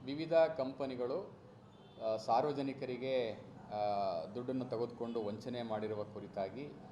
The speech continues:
ಆ, ಕಳೆದ ಸುಮಾರು ಒಂದು ತಿಂಗಳಿಂದಲೂ ಕೂಡ ಸಾಕಷ್ಟು ಸಂಖ್ಯೆಯಲ್ಲಿ ಸಾರ್ವಜನಿಕರು, ಆ, ಜಿಲ್ಲಾಧಿಕಾರಿಗಳ ಕಚೇರಿಗೆ ಬಂದು ಅರ್ಜಿಗಳನ್ನು ಸಲ್ಲಿಸ್ತಾ ಇದ್ರು. ಈ ಮಧ್ಯೆ,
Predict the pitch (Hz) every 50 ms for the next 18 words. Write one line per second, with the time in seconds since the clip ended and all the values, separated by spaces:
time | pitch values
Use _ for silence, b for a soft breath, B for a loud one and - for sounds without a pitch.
0 | - - - - - - - - - - 110 107 110 107 110 110 110 110 113 120
1 | 127 127 123 - 120 120 117 117 117 117 113 110 113 117 123 120 120 - 110 110
2 | 110 113 110 107 110 107 107 104 - 104 113 139 - - 104 101 101 - 123 123
3 | - - 127 127 113 110 101 - 120 113 120 110 - 104 101 107 107 104 110 104
4 | 101 95 - 101 - 143 151 139 123 - - - - - - - - - - -
5 | - 104 104 104 101 98 98 98 95 92 92 85 78 - - 110 110 117 117 113
6 | 110 104 - 107 101 104 101 104 98 98 95 90 - 110 107 107 110 101 107 95
7 | 95 95 95 101 123 131 127 123 113 - 101 104 98 120 113 110 107 104 104 104
8 | 107 107 98 90 85 - - - 101 107 104 - - - 98 90 85 - - -
9 | - - - - - - - - - - - - - - - - - - 131 147
10 | 147 151 143 143 147 147 147 143 143 139 135